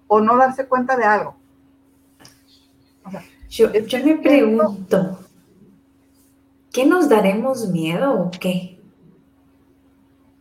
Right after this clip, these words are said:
Speaker 2: Porque hay, habemos, o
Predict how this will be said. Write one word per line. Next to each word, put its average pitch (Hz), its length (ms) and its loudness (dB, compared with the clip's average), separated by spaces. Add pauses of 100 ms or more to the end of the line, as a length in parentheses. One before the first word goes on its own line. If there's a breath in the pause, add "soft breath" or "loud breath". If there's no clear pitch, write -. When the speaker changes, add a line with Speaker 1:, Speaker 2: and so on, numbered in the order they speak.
(160)
Speaker 2:
Porque 226 920 0 (840)
hay, 226 340 0 (800)
habemos, 190 1120 0
o 175 500 -2